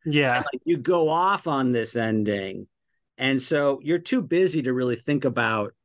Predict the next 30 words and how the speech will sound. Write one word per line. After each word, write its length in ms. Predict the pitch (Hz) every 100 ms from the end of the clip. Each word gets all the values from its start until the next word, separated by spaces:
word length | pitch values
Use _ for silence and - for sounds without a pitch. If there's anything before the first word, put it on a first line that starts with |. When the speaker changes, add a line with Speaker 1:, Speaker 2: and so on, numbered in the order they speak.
| -
Speaker 2:
like, 220 | 101 101
does 180 | 123 117
that 200 | 131 127
make 220 | 120 113
kind 220 | - 131
of 60 | 104
sense 580 | - - 185 180 175 -
or 60 | 160
anything? 680 | 170 160 175 160 160 160 - - - - _ -
Um, 640 | 123 123 117 110 110 98 - _ _ - _ -
but, 400 | 165 156 147 - _ -
uh, 560 | 143 135 127 123 120 -
like, 200 | 151 147
for 180 | - 190
me, 640 | 202 254 269 214 180 170 156
I 260 | 160 190 226
just 280 | 190 -
always 320 | 160 147 143 123
assumed 880 | 120 - 147 131 127 127 123 120 -
that 880 | 120 107 123 113 113 110 110 107 - -
even 220 | 151 165
though 100 | 147
he 80 | 131
never 220 | 127 110
says 460 | - - 170 170 139
anything, 760 | 113 107 - 110 101 101 98 - - - -
I 160 | - 170
just 220 | 180 175
always 340 | 143 139 131 120
assumed 680 | 120 123 117 110 107 98